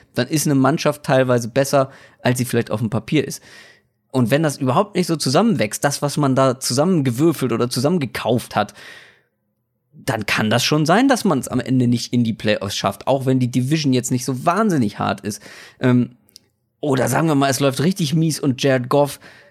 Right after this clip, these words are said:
knickt so ein bisschen ein, leistungstechnisch, und man sieht dann doch, oh,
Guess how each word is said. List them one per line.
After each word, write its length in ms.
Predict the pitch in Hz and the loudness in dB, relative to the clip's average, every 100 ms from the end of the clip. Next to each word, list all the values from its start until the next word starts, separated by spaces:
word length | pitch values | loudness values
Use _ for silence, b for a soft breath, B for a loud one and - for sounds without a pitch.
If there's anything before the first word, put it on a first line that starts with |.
| B - | B -4
knickt 400 | - 151 143 - | 2 2 0 -2
so 80 | 139 | 0
ein 120 | 123 | 0
bisschen 360 | 139 131 131 107 | 0 -2 -2 -2
ein, 420 | 147 226 120 - - | 0 0 -2 -6 -4
leistungstechnisch, 840 | 127 120 - 123 - 127 123 113 | 0 0 0 -4 -2 -2 0 -2
und 140 | 135 131 | 0 0
man 160 | 127 | 0
sieht 140 | 135 139 | 0 -2
dann 120 | 135 | 0
doch, 220 | 180 - | 0 -2
oh, 260 | 185 156 | -4 -4